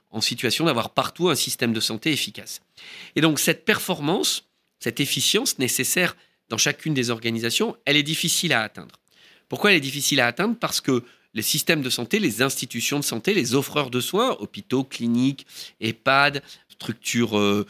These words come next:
accueillant des personnes en situation de handicap, sont des structures complexes,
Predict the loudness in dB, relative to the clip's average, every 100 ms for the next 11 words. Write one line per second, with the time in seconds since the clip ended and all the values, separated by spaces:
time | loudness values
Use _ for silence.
0 | -10 -12 -4 0 2 0 -2 -2 -2 -4
1 | -4 -4 -2 0 0 -2 0 0 0 _
2 | _ _ -4 -2 -2 -2 -4 -4 -2 0
3 | 0 -2 -4 -8